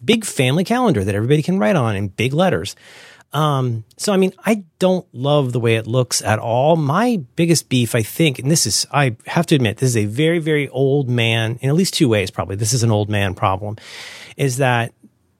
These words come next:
the business that I wanna get done. So I like your trick about going in and doing the quick Fantastical style entry. That's super handy. I'm using a to-do app that does that really well right now called Tick Tick. But, um,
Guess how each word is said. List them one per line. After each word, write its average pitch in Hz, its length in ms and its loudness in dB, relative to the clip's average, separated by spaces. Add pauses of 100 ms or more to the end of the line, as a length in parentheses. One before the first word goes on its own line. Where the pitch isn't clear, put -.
the 143 100 -2
business 180 600 0
that 139 120 0
I 135 60 2
wanna 131 180 2
get 117 160 -2
done. 104 220 -2
So 208 140 0
I - 20 4
like 233 200 0
your 190 80 -2
trick - 240 -2
about 110 200 0
going 117 220 0
in 110 80 0
and 110 100 0
doing 113 200 2
the 104 60 -2
quick - 220 -2 (160)
Fantastical 110 800 0
style 120 280 -2
entry. 104 220 -2
That's 107 200 -2
super 123 180 -2
handy. 104 400 0 (500)
I'm 127 160 -4
using 131 200 2
a 107 100 -2
to-do 120 380 0
app 90 160 0
that - 100 -8
does 104 160 -2
that 98 140 -2
really 101 180 -6
well 107 340 -8
right 110 160 -2
now 107 360 -2 (160)
called - 180 -8
Tick - 200 -6
Tick. - 280 -10 (580)
But, 139 240 0
um, 120 400 -2